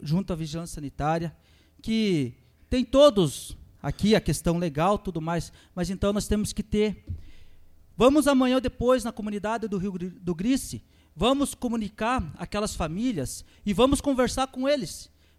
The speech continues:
viu? Não é possível por causa disso e disso. Vai, com certeza vai ficar mais livra-, liviano para o secretário, para nós, nobres vereadores, que somos cobrados pela população, para que tudo fique,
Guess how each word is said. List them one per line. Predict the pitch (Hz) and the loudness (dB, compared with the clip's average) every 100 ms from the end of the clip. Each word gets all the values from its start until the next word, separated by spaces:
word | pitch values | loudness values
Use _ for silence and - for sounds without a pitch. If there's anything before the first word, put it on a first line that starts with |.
| - | -6
viu? | 202 139 | -4 -2
Não | 156 196 | -2 0
é | 196 | 0
possível | 240 214 - 196 247 | 0 -2 -2 -6 -2
por | 220 | -2
causa | - 202 185 | 0 0 0
disso | 147 185 214 202 | -2 -2 -4 -6
e | |
disso. | 160 - - - - | -8 -8 -14 -20 -20
Vai, | 156 226 220 123 - _ _ | 0 2 2 0 -8 _ _
com | - 277 | 0 0
certeza | 285 254 247 226 185 | 2 -2 -2 -4 -4
vai | 190 | -6
ficar | 196 - 185 | -8 -6 -4
mais | 180 202 277 - - - - _ _ 180 | -2 -2 -2 -4 -12 -18 -20 _ _ -8
livra-, | 185 160 185 - | -6 -4 -6 -8
liviano | 202 180 165 175 185 165 - - - - | -8 -6 -2 -2 -2 -4 -10 -20 -18 -6
para | 151 160 | -4 -4
o | |
secretário, | - - 262 - 202 262 277 - - _ | -6 -4 -4 0 0 0 -2 -10 -20 _
para | 208 202 | 2 2
nós, | 180 180 220 | 2 2 2
nobres | 202 202 190 | 0 -2 -2
vereadores, | 180 185 156 190 - | -2 -2 0 -2 -2
que | |
somos | - 190 185 | -6 -6 -6
cobrados | 180 165 180 | -4 -2 -2
pela | - 180 | -2 -4
população, | - - 165 - 180 240 - - - | -4 -4 -4 -4 -2 -2 -4 -16 -6
para | 247 | -6
que | - | -4
tudo | 240 226 226 | -6 -4 -4
fique, | 233 | -4